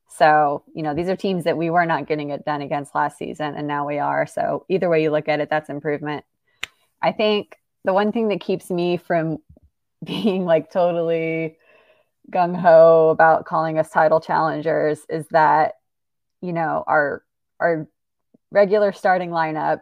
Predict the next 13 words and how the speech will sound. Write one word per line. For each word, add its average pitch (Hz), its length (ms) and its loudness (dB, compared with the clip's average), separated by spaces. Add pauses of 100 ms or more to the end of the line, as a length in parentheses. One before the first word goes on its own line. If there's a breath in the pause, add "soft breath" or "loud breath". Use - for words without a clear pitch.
give 165 160 -4
or 175 60 -8
take 160 420 0
a 160 80 -8
player 165 300 0
here 160 240 -2
or 156 60 -2
there, 147 460 -2 (760)
are 170 80 -4
getting 170 260 -6
it 156 100 -8
done 156 200 -6
consistently. 180 800 -12